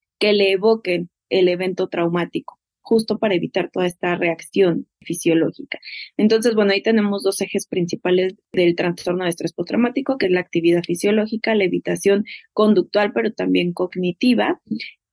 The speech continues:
También tenemos, eh, hay una asociación importante entre,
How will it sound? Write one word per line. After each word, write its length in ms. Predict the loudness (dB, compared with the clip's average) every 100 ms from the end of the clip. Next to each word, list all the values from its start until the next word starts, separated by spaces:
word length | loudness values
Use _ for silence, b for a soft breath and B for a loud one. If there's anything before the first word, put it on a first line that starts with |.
| _ -8 -2
También 300 | -2 0 0
tenemos, 560 | 0 0 0 -2 -2 -2
eh, 120 | 0
hay 180 | 2 2
una 140 | 0
asociación 600 | -2 -4 -4 0 2 4
importante 760 | 2 0 -2 -2 -4 0 -2 0
entre, 460 | -4 0 0 0